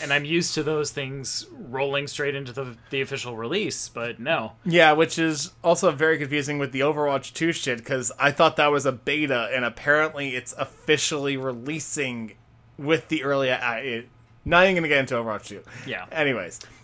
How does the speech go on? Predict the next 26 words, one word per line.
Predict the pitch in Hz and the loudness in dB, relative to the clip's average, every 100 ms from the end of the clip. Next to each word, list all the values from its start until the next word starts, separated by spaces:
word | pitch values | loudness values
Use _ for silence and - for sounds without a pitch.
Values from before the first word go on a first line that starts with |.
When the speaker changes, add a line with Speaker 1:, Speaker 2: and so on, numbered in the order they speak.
| - | -2
Speaker 1:
I | 262 | 0
am | 311 196 | 0 0
so | - 208 208 214 196 - | 0 0 2 2 0 -6
confused | - 190 139 180 147 123 113 - - | -6 -4 -4 -4 -2 -4 -6 -8 -10
why | 185 139 170 | -4 2 2
Capcom | 170 180 208 - 190 180 170 175 - _ - - _ | 2 -2 -2 0 2 2 -2 -10 -18 _ -20 -20 _
has | - 262 214 | 2 4 4
restraint | 165 190 - - 226 269 269 | 0 -2 -2 -2 -2 -2 -4
about | 214 175 175 180 | -2 0 0 0
the | 180 | 0
original | 156 175 185 165 170 160 151 | 0 0 -2 0 2 0 2
Resident | 151 135 147 | 0 0 -4
Evil | 147 127 131 | -4 -4 -6
remake. | 117 117 104 - - - | -6 -10 -12 -16 -20 -6
I | - 196 | 2 6
don't | 285 | 6
know | 277 220 | 4 2
why | 190 190 | 4 6
they | 185 | 4
have | 165 156 | 2 0
a | |
blind | 120 139 156 160 | 0 0 0 -2
spot | - 151 143 | -2 0 -2
for | - 143 | -2 -6
that | 113 123 135 117 | -4 0 0 0
one, | 113 107 95 92 | -6 -10 -12 -18